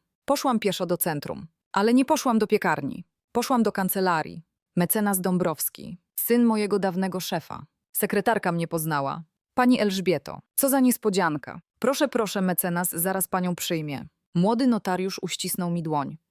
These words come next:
„Pani Elżbieto, sekretarka mówiła, że jest pani umówiona na czwartek. Z córką. Muszę z panem porozmawiać wcześniej, mecenasie.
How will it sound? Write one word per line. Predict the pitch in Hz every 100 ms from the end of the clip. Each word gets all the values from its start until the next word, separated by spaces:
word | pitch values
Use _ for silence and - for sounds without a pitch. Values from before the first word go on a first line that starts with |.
| _ _
„Pani | 240 240 240
Elżbieto, | 208 190 185 - - 170 - _ -
sekretarka | 185 - 175 233 254 240
mówiła, | 190 175 202 190
że | 170
jest | 170 175 -
pani | 165 170 -
umówiona | 175 170 160 160 165
na | 165
czwartek. | - - 165 - - - _ _ _
Z | - -
córką. | 190 151 - - - _ -
Muszę | 247 302
z | -
panem | 254 240 233
porozmawiać | 220 214 196 208 196 190
wcześniej, | - 202 - 185
mecenasie. | 170 160 165 151 127 - 87